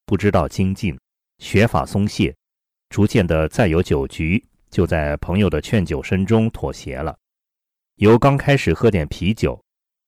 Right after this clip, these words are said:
到喝上白酒，就一发不可收拾，更不好意思去参加修炼切磋交流了。到了入冬的寒冷季节，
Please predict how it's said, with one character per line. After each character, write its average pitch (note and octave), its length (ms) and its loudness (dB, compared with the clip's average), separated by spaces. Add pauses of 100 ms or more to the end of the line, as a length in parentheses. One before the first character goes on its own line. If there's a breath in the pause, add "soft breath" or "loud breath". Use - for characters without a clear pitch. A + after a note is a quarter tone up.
到 D2 260 2
喝 - 180 0
上 E2 200 0
白 D#2+ 240 -2
酒， C2+ 280 -6 (560)
就 E2+ 380 2
一 G#3 220 4
发 - 240 2
不 G3+ 120 4
可 - 160 -8
收 - 240 -6
拾， - 240 -8 (640)
更 G2+ 220 4
不 A2 100 4
好 F#2 160 2
意 G2 140 2
思 F2+ 180 0
去 E2 260 -2
参 F#2 220 -2
加 F2 260 2
修 G2 220 0
炼 F#2 160 2
切 F2+ 220 -2
磋 F2 200 -2
交 F2+ 220 2
流 C2 180 -4
了。 C2+ 160 -14 (640)
到 A2 140 4
了 A2 120 8
入 A#2 180 8
冬 A#2+ 160 4
的 G#2+ 160 6
寒 G2 220 2
冷 E2+ 160 2
季 F#2 200 0
节， D#2+ 380 -2